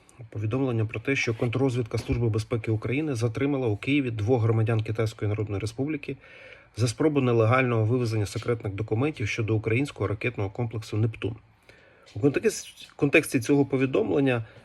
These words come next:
виникає у мене особисто кілька запитань. Перше. Е, чому затримали лише громадян Китайської Народної Республіки, які типу хотіли вивезти секретні документи щодо цього комплексу?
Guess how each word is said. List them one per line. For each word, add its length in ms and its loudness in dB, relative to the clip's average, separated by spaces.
виникає 640 4
у 100 -2
мене 320 4
особисто 560 0
кілька 320 0
запитань. 440 -2
Перше. 360 4
Е, 240 2
чому 240 0
затримали 480 4
лише 640 6
громадян 540 6
Китайської 520 2
Народної 300 2
Республіки, 540 0
які 220 2
типу 260 2
хотіли 400 0
вивезти 520 0
секретні 480 0
документи 540 0
щодо 340 -4
цього 280 0
комплексу? 500 -4